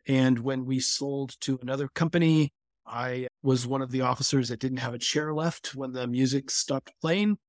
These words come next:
So I got together with the C F O, who also had not a place left when we merged with this other company. And we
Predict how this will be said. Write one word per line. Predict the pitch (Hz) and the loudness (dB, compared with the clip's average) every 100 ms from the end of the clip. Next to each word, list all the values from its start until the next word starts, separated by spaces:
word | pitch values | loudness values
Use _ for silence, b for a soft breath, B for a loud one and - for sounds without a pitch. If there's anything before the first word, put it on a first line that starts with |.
| _ _ | _ _
So | - - 147 139 | -6 2 4 4
I | 131 131 131 | 0 -2 -2
got | 131 139 | 0 2
together | 135 139 131 | 4 4 4
with | 123 | 0
the | 127 | 0
C | - 151 | 2 4
F | 135 - | 4 2
O, | 135 135 156 | 0 2 2
who | 147 135 | 0 -4
also | 113 131 - 147 | -2 -2 0 0
had | 131 131 | 0 0
not | 127 131 - | 0 -2 -6
a | |
place | - 139 - | 0 2 2
left | 135 135 - | 0 -4 -6
when | 131 123 | -10 -6
we | 127 123 | -6 -4
merged | 120 127 127 | -2 -2 0
with | 131 | -2
this | 123 | -2
other | 127 127 - 123 | -6 -8 -14 -2
company. | 143 156 160 160 _ _ _ _ _ - | 0 0 -2 -4 _ _ _ _ _ 4
And | 135 135 131 | 8 8 8
we | 135 131 131 | 6 6 4